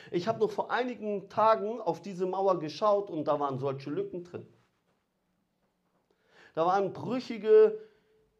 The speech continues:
poröse Steine, die durch Kampf viel erleiden mussten in letzter Zeit. Und dadurch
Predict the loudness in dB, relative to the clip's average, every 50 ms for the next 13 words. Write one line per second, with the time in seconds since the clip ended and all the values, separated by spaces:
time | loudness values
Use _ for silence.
0 | _ -4 4 6 8 8 8 6 0 0 0 -4 -4 -4 -6 -4 -4 -2 -2 0
1 | 0 2 2 2 2 2 0 -2 -6 -14 _ -10 -10 -6 -4 -4 -4 -4 -6 -12
2 | -14 -12 -10 -8 -6 -6 -8 -10 -12 -14 -20 -20 -20 _ _ -20 -20 -20 -20 -20
3 | -16 -12 -10 -10 -10 -10 -10 -6 -4 -2 0 0 0 0 0 0 -2 -4 -4 -4
4 | -6 -8 -12 -10 -8 -8 -6 -4 -6 -6 -6 -8 -10 -12 -8 -6 -2 -2 0 -2
5 | -2 -6 -10 -20 -20 -20 _ _ -12 -8 -2 2 2 4 4 2 2 0 0 0
6 | 0 -2 -4 -6 -16